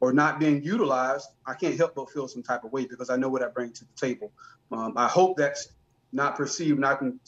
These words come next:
uh, address this directly to Drew. I hope that has never been perceived as ego or entitlement, which at times I'm pretty sure it probably came off because I'm very passionate about what we do. I absolutely love this,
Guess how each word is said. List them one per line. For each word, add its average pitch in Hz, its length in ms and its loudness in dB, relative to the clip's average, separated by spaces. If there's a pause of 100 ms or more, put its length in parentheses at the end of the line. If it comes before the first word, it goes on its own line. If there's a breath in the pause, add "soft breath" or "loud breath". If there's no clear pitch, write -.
(500)
uh, 127 280 4
address 143 380 0
this 127 160 -10
directly 131 460 -2
to 117 160 -16
Drew. 156 260 2
I 123 60 4
hope 151 260 -2
that 135 160 4
has 123 140 -6
never 131 200 0
been 127 220 -6
perceived 127 440 -2
as 113 220 -8
ego 123 440 0 (420 loud breath)
or 123 200 6
entitlement, 127 640 0
which 247 160 0
at 180 160 0
times 156 260 2
I'm 139 120 0 (240)
pretty - 220 0
sure 151 120 0
it 143 60 -14
probably 143 360 0
came 131 280 -8
off 120 200 -2 (260 loud breath)
because 156 220 2
I'm 202 80 2
very 285 220 6
passionate 196 520 0
about 254 220 -4
what 131 140 -8
we 127 60 -12
do. 131 240 -8
I 156 340 4
absolutely 139 720 -2
love 143 360 2
this, - 360 -12